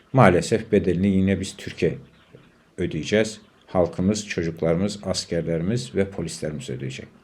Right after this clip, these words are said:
Bir an önce Türkiye adım atmalı ve bu oluşturulmak istenen terör yuvasını, bu terör kuluçka makinesini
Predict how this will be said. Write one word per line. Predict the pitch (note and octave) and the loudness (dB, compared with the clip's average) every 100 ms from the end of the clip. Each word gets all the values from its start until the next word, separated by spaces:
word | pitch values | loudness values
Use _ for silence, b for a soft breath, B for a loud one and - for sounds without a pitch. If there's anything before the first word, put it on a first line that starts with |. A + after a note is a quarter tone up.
| _ _ _ _ _ _ _ _ _ _ _ - | _ _ _ _ _ _ _ _ _ _ _ 4
Bir | G#3+ - A2 | 6 8 6
an | G#2 | 6
önce | F#2 E2+ F#2 | 4 0 -2
Türkiye | - - D#2+ | -4 -4 -4
adım | E2 E2 | -4 -6
atmalı | D2+ - F2 G2+ C3 B B - | -8 -6 0 2 2 B B 0
ve | G2 F#2 | 0 2
bu | F2+ B B B - | -2 B B B 4
oluşturulmak | A#2+ A#2 - B2+ C3+ G3 G#3 | 4 4 6 8 10 10 8
istenen | C3 - G#2 F#2 E2+ | 2 4 4 4 2
terör | G2 G2+ C#3 | 6 8 10
yuvasını, | A#2+ F#2 E2 F#2 A#2 A2+ | 10 6 4 0 -2 -2
bu | - | -2
terör | A2 A#2+ D#3+ | 4 8 8
kuluçka | - C3 C3 B2+ | 8 6 6 6
makinesini | G2 F#2+ - G2+ - C#3+ | 4 4 2 2 2 0